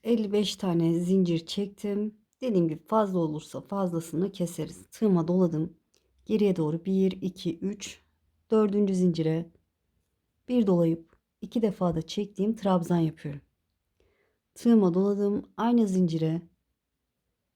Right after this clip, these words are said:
bir trabzan daha yapıyorum. Doladım. Aynı zincire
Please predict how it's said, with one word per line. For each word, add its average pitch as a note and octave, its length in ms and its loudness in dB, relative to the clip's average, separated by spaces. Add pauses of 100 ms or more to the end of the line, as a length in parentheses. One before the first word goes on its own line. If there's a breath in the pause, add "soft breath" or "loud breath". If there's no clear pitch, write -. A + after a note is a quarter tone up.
(1160)
bir G#3 160 -2
trabzan F#3+ 600 0
daha F3+ 160 4
yapıyorum. D#3+ 400 -6 (880)
Doladım. G3 680 2 (120)
Aynı G#3 320 0
zincire E3 540 2